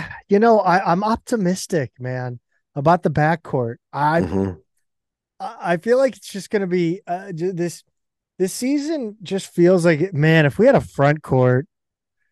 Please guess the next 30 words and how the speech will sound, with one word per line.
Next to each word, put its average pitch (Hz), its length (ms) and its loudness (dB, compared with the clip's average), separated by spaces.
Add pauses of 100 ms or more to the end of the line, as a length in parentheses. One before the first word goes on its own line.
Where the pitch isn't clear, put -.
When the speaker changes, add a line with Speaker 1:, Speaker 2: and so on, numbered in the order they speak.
(240)
Speaker 1:
man, 220 320 4
if 185 140 -4
we 202 80 -2
had, 208 160 -10
people 294 240 -10
are 277 40 -6
gonna 240 120 -2
be 208 80 0
like, 165 160 0
"Zach, 180 240 2
shut 208 200 -4
the 277 120 -6
hell 220 200 -2
up, 160 220 -2
dude. 120 300 -10 (580)
You've 165 160 -4
said 240 240 2
Speaker 2:
Yeah. - 40 0
Speaker 1:
that 165 220 2
fifty 151 300 -4
times." 131 600 -6 (420)
But 208 140 -2
it's 220 160 -4
true. 320 460 -10 (1300)
Speaker 2:
Yeah. 76 320 -4 (680)
Yeah, 131 320 2
I 123 80 0
mean, 127 260 2
like, 120 240 0
look, 113 380 0